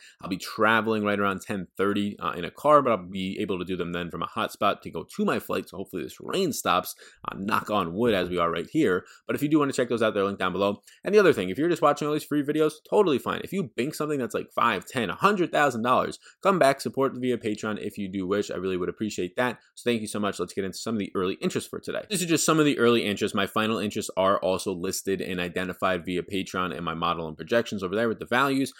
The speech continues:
These are just some early interest in the range of about twenty to twenty-one players already talked up top.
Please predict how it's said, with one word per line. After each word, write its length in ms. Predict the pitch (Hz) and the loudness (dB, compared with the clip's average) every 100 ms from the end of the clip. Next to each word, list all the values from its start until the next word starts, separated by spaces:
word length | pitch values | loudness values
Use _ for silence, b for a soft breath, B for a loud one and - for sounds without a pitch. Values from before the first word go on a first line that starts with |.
| B | B
These 180 | 131 135 | -4 -4
are 40 | 127 | -2
just 180 | 131 | -2
some 120 | 131 120 | 0 2
early 260 | 120 113 | 2 2
interest 300 | 107 117 - | 0 -2 -4
in 120 | 113 101 | -4 -2
the 100 | 101 | 0
range 260 | 104 101 | -2 -2
of 80 | 101 | 0
about 200 | 98 90 | 0 0
twenty 260 | - 101 95 | -4 -2 -2
to 60 | |
twenty-one 360 | - 98 87 85 | -4 -4 -4 -2
players 320 | 113 113 110 b b | 2 2 0 b b
already 220 | 160 180 | 4 4
talked 300 | 147 127 117 | 6 4 4
up 160 | 101 - | 0 0
top. 260 | 87 - | -2 -4